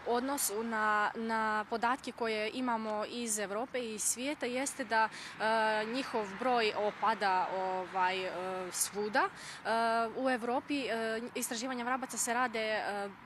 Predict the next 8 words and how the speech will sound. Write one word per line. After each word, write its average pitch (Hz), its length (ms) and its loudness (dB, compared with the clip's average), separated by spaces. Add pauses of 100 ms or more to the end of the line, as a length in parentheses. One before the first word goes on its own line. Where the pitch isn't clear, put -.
(560)
ovih, 226 380 -2
e, 208 220 2
najčešćih 226 480 -2
vrsta, 247 540 0
e, 208 380 -2 (120)
koje 214 200 -4
su, 220 200 0
e, 202 400 -2